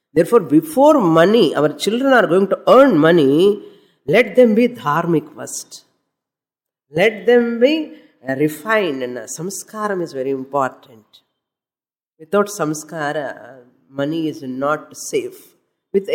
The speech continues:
anyone. பணம் முன்னாடி இல்ல, தர்மம் முன்னாடி இருக்கணும், பணம் பின்னாடி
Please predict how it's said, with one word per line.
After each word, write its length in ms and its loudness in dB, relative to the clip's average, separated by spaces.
anyone. 380 -4
பணம் 280 -2
முன்னாடி 360 -2
இல்ல, 120 -12
தர்மம் 380 -4
முன்னாடி 300 0
இருக்கணும், 300 -8
பணம் 320 -4
பின்னாடி 380 -8